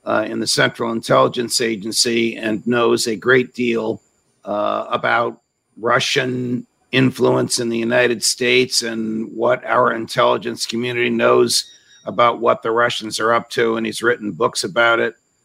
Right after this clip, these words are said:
His great book is called The Spy Master's Prism. Once you start the book,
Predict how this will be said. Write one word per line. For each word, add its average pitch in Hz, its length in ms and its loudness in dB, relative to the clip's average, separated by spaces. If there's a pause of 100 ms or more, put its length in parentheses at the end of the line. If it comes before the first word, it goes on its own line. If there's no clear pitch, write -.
(160)
His 120 120 -4
great 120 320 2
book 113 240 -4
is 110 140 -8
called 117 260 -6
The 110 80 -6
Spy 120 340 0
Master's 117 560 -6
Prism. 123 500 0
Once 113 200 -6
you 117 80 -8
start 120 320 0
the 110 80 -10
book, 117 340 -4